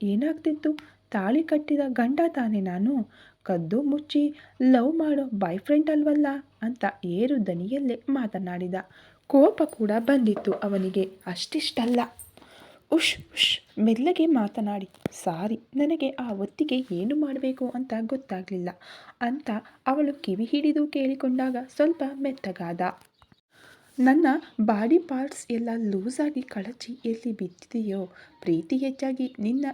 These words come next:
ಈ ಸರಿ ರಾತ್ರಿಯಲ್ಲಿ ನೋಡೋಕೆ ಬಂದೆ ನೋಡು, ನನಗೆ ಬುದ್ಧಿ ಇಲ್ಲ, ನನಗೆ ನಾನೇ ಚಪ್ಲಿಲಿ ಹೊಡ್ಕೊಂಡ್ರು ತಪ್ಪಿಲ್ಲ" ಎಂದಾಗ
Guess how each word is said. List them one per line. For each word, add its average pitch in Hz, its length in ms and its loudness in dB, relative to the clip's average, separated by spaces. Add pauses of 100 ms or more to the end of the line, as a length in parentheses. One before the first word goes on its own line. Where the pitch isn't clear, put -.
(120)
ಈ 240 140 -4
ಸರಿ 226 380 -4
ರಾತ್ರಿಯಲ್ಲಿ 262 640 -4
ನೋಡೋಕೆ 226 500 -4
ಬಂದೆ 190 320 -4
ನೋಡು, 233 380 -2 (280)
ನನಗೆ 269 340 2
ಬುದ್ಧಿ 196 380 -4
ಇಲ್ಲ, 185 260 -8 (380)
ನನಗೆ 196 380 -4
ನಾನೇ 185 340 -6
ಚಪ್ಲಿಲಿ 262 580 -4
ಹೊಡ್ಕೊಂಡ್ರು 226 580 -2
ತಪ್ಪಿಲ್ಲ" 190 640 -6 (120)
ಎಂದಾಗ 185 380 -6